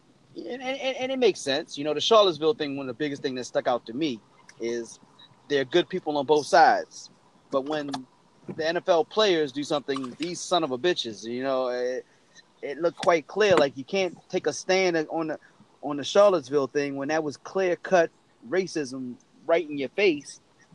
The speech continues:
and then somebody takes a knee for something, their son of bitches disrespectful in the whole nine yards. You can come out and say that directly. But the Charlottesville,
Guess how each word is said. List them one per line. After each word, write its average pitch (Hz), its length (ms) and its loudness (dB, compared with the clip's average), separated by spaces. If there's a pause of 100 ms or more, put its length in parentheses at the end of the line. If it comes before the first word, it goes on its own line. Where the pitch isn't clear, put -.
(160)
and 131 100 -6
then 139 80 -6
somebody 156 320 -2
takes 156 280 -6
a 127 40 -4
knee 180 420 -2
for 139 100 -8
something, 135 520 -8 (260)
their 170 160 2
son 156 260 -2
of 123 140 -6 (120)
bitches 151 380 -2
disrespectful 143 800 -2
in 117 40 -8
the 123 60 -6
whole 156 220 0
nine 151 200 0
yards. 156 240 0
You 165 60 -14
can - 120 -20
come 165 140 -10
out 147 120 0
and 117 100 -16
say 170 200 -2
that 143 180 0
directly. 113 500 -4 (500)
But 117 120 -10
the - 80 -14
Charlottesville, 131 680 0